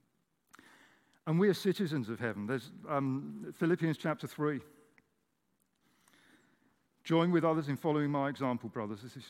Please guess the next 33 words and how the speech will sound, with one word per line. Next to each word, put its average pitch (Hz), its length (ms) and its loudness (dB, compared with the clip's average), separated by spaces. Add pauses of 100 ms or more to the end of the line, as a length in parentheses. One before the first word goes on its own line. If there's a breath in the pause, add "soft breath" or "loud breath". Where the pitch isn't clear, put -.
Philippians 135 380 -6
three, 131 200 -2
verse 120 220 -4
seventeen. 117 480 -4
"And 120 80 -6
take 160 220 -2
note 147 280 0
of 123 80 -6
those 127 220 -2
who 131 80 -4
live 135 160 -2
according 135 360 -4
to 139 80 -10
the 127 60 -8
pattern 127 360 -6
we 120 100 -2
gave 117 320 -6
you. 92 140 -10 (340 loud breath)
For, 160 320 2
as 143 100 -4
I 147 140 0
have 139 140 -2
told 165 340 -6
you 143 260 -4
often 160 300 -2
before, 135 480 -4
and 127 80 -4
now 143 200 -2
say 143 280 -8
again, 127 340 -4
even 135 280 -6
with 131 160 -8
tears, 107 460 -10